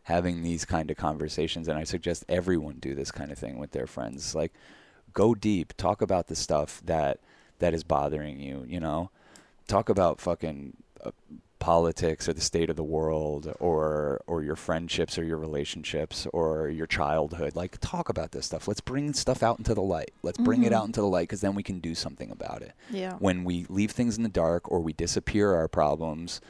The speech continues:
Speaker 1: through prisons or war or violence, they grow, they get worse. It gets, it, it, it, it, it encompasses your being.
Speaker 2: Yeah.
Speaker 1: And, you know, at that, at that point,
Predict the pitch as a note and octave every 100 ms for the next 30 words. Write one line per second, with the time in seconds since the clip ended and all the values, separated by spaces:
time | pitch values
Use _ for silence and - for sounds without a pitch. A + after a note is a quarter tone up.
0 | - - - - - - D#2 - G2 F2
1 | F2 E2+ F2 D#2+ D#2 D#2 F2 F#2 F2 E2+
2 | E2+ E2+ D#2+ C#2+ E2 E2+ F2 D#2 D#2 E2
3 | - - - _ F2 F#2+ F2+ F#2 G2+ G2+
4 | F2 D2 D#2+ F2+ F2+ F2 F2+ D2+ - -
5 | - - F2 - - - D#2+ - E2 -
6 | F2 - - E2+ - - - - F2+ F2
7 | - G2 G#2 G#2+ F2 F2 D#2+ D#2 D#2+ C#2+
8 | A#1+ - _ _ A3+ F#3 F#3+ G3+ _ E2+
9 | D#2+ - D#2+ D#2 - F2+ E2+ D#2 D#2+ F2
10 | - F#2+ F#2 B2+ - A2 G2+ F#2+